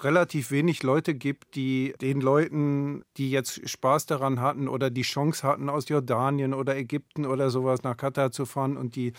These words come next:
Spiele anzugucken, dass denen irgendjemand auch, äh, genuine Begeisterung absprechen würde.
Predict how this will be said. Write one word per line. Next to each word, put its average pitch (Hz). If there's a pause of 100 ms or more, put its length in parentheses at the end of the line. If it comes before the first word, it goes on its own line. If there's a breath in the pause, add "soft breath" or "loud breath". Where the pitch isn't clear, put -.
(200 loud breath)
Spiele 143
anzugucken, 143 (360 loud breath)
dass -
denen 143
irgendjemand 143
auch, 127
äh, 135
genuine 151
Begeisterung 135
absprechen 113
würde. 104